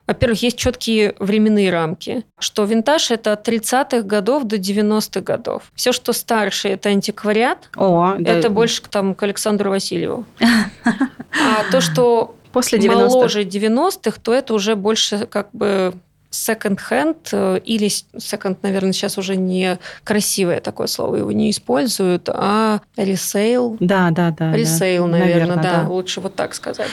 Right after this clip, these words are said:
Speaker 2: Ну, просто у секонд-хенда есть какая-то такая история, что это что-то дешевое, да, а
Speaker 1: Да.
Speaker 2: ресейл — это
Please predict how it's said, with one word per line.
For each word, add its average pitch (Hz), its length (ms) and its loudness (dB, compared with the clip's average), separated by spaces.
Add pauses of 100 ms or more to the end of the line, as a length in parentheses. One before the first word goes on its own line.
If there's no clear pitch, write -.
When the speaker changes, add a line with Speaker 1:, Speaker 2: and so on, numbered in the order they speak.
(140)
Speaker 2:
Ну, 320 140 4
просто 214 360 0
у 208 100 2
секонд-хенда 202 640 2
есть 190 240 2
какая-то 185 360 -2
такая 175 600 2
история, 165 600 2
что - 160 -4
это 165 320 2
что-то - 320 -2
дешевое, 190 560 2
да, 202 280 2
а 226 40 2
Speaker 1:
Да. 220 120 4
Speaker 2:
ресейл — 262 480 2
это 175 360 0